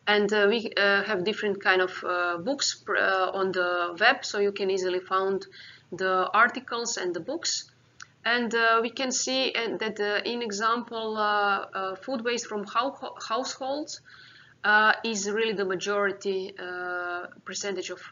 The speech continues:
of food waste and loss. So it's, uh, fifty-three percent. There is a need for the utilization of, uh, waste produced from the food processing industry,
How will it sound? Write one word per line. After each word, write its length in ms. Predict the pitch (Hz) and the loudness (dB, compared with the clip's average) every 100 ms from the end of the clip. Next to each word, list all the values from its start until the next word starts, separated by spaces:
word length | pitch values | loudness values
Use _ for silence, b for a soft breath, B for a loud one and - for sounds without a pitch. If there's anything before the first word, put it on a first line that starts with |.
| - | -16
of 120 | 180 | -18
food 280 | - 190 165 | -8 -6 -4
waste 500 | 165 160 - - - - | -6 -4 -4 -6 -14 -8
and 140 | 180 | -6
loss. 260 | 160 156 - | -6 -4 -2
So 300 | - - 175 | -2 -2 0
it's, 300 | 180 - 175 | 0 -2 -2
uh, 340 | 180 180 175 - | -4 -4 -6 -6
fifty-three 960 | - 214 214 190 185 - _ - 202 208 - | -4 -2 0 -2 -2 -10 _ -8 -4 -4 -4
percent. 540 | 175 - - - - - _ _ _ _ _ _ _ _ _ B B B B B | -4 -4 -4 -8 -14 -18 _ _ _ _ _ _ _ _ _ B B B B B
There 160 | - 254 | 6 8
is 120 | 233 | 8
a 40 | |
need 220 | 262 294 - | 2 0 0
for 160 | 233 | 0
the 460 | 208 208 214 208 - | 0 0 2 2 0
utilization 640 | 214 226 214 233 240 233 | -2 -2 0 0 0 0
of, 180 | 202 - | -4 -4
uh, 140 | 190 180 | -4 0
waste 340 | 214 277 - | 0 0 0
produced 640 | 269 262 269 302 - - | 0 0 0 -2 -4 -10
from 220 | - 233 208 | -8 -4 -4
the 100 | 208 | -4
food 220 | 226 233 | -6 -4
processing 440 | 233 233 240 277 | -4 -4 -2 -4
industry, 520 | 269 277 285 - 330 | -2 -4 -4 -4 -4